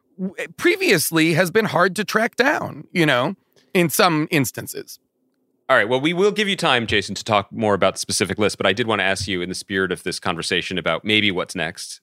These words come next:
Speaker 2: Um,
Speaker 1: Yeah.
Speaker 2: we obviously love you as a podcaster and as a person, but we were also very big fans of you as a performer. And I do feel like you and your many talented friends, like, when you get on stage and you create comedy the way you do,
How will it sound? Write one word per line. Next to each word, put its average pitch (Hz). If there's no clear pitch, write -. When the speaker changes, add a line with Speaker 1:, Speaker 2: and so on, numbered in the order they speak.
Speaker 2:
Um, 85
Speaker 1:
Yeah. 156
Speaker 2:
we 139
obviously 110
love 104
you 95
as -
a -
podcaster 87
and 98
as 90
a 87
person, 82
but 87
we 90
were 87
also 87
very 85
big 80
fans 80
of 76
you 80
as 76
a -
performer. 95
And 90
I 101
do 113
feel 135
like 92
you 107
and 87
your 90
many 107
talented 95
friends, 123
like, 98
when 104
you 95
get 107
on 107
stage 85
and 87
you 82
create 101
comedy 85
the -
way 85
you 80
do, 80